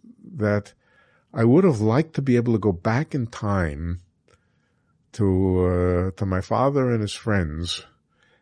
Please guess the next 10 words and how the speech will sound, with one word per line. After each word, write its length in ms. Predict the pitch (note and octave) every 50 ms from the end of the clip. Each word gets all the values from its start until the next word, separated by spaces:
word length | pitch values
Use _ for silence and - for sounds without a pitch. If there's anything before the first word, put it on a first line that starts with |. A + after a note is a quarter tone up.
| _ _
and 260 | - B2 G#2 G#2 - -
tell 300 | - - - C3 C#3 C3
them 360 | A2 G#2 F#2 F2 F2+ F2+ F2 - - _ _ _ _ _ _ _ _ _ -
what 240 | - G#2 A2 - C#3
was 280 | A2+ G2 G2 F#2 - -
le-, 180 | - G2 F#2 F2 F2+ - - B2
real 600 | B2 G2 F2+ G2+ G#2 G#2 G2+ G2 F#2+ F#2 F2 E2+ - -
and 220 | - F#2 F2 E2+
what 160 | F2+ F2 -
was 340 | - F#2 E2 E2 D#2+ -